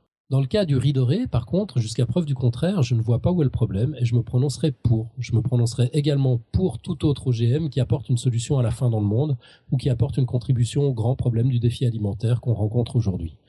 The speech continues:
Je pense par exemple à un O G M qui permettrait de réduire la consommation d'eau nécessaire à la production agricole,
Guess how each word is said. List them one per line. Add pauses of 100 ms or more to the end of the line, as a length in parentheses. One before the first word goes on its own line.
(180)
Je
pense
par
exemple
à
un
O
G
M
qui
permettrait
de
réduire
la
consommation
d'eau
nécessaire
à
la
production
agricole,